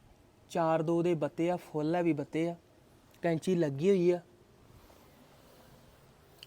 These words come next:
ਬਾਕੀ ਤੁਹਾਨੂੰ ਪਿੱਛੋਂ ਦਿਖਾ ਦਿੰਦੇ ਆ।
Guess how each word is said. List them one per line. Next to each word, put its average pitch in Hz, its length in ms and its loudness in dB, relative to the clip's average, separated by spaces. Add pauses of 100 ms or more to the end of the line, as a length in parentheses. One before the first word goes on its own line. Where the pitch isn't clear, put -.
(2250)
ਬਾਕੀ 170 260 4
ਤੁਹਾਨੂੰ 180 240 4
ਪਿੱਛੋਂ 160 300 2
ਦਿਖਾ 156 240 6
ਦਿੰਦੇ 165 220 2
ਆ। 185 80 0